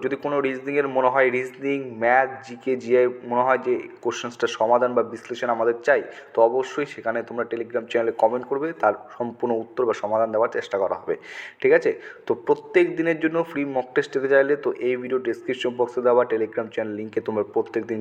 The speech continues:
যুক্ত হও এবং সেখানে সমস্ত কিছু তোমাদের কিন্তু জানিয়ে দেওয়া হবে, কবে কোশ্চেন্সের উত্তর দেওয়া হবে, কীরূপ সমস্ত কিছু। দেখো, খুব শীঘ্রই পঁচিশটি প্রশ্নের উত্তর নিয়ে আসছি। যদি এমন কোনো প্রশ্ন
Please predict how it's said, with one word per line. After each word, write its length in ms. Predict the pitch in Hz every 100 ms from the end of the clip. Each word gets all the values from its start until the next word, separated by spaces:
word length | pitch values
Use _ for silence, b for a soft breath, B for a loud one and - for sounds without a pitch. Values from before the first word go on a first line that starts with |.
| 117
যুক্ত 200 | 120 - 135
হও 120 | 156 143
এবং 120 | 117 104
সেখানে 260 | - - 160 156
সমস্ত 280 | 127 123 123 -
কিছু 140 | 117 135 120
তোমাদের 260 | 110 104 -
কিন্তু 180 | 120 120
জানিয়ে 220 | 104 101 101
দেওয়া 140 | 98 101
হবে, 140 | 117 139 -
কবে 220 | 110 120 123
কোশ্চেন্সের 520 | 104 - - 104 - -
উত্তর 200 | - 127 117
দেওয়া 160 | 123 123
হবে, 160 | 120 139 143 B B -
কীরূপ 260 | 127 139 -
সমস্ত 260 | 123 110 - -
কিছু। 160 | 98 95
দেখো, 160 | 120 165 175 B B B -
খুব 120 | - 165 -
শীঘ্রই 340 | 151 156 165 165
পঁচিশটি 340 | 151 151 - 143
প্রশ্নের 300 | 143 - 143 131
উত্তর 180 | 127 139 139
নিয়ে 120 | 139
আসছি। 180 | 139 - 143
যদি 140 | 127 127 123
এমন 140 | 135 135
কোনো 120 | 143 131
প্রশ্ন 180 | 120